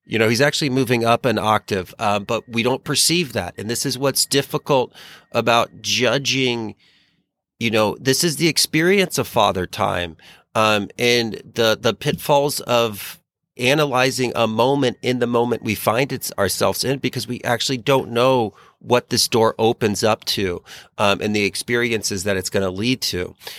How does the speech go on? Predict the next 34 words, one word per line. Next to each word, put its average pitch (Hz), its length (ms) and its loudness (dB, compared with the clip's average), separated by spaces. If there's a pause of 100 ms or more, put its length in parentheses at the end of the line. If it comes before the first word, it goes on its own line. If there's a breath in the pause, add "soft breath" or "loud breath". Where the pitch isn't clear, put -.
(240 loud breath)
And 131 420 2 (280)
this 180 320 0
is - 560 -2 (360)
what 147 320 -2 (220)
Geppetto 190 480 2
represents 143 680 0
here, 104 260 -4 (100)
is 160 240 -2
Father 101 440 0
Time, 92 500 -4 (340 loud breath)
and 123 140 0
the 147 140 4
idea 156 420 2
that 151 280 0 (440)
everything 165 580 2
you 131 140 -2
create 104 420 -2
is 101 140 -6
gonna 98 180 -2
die. 90 500 -8 (500)
There's 131 240 2
no 156 180 4
way 165 240 2
around 139 460 0
that. - 340 -6
And 117 140 -4
so 156 160 2
what 139 240 -2
we're 175 100 0
going 160 280 0
to 143 180 -4
see 165 300 -4
here 151 220 -2
is, 117 220 -4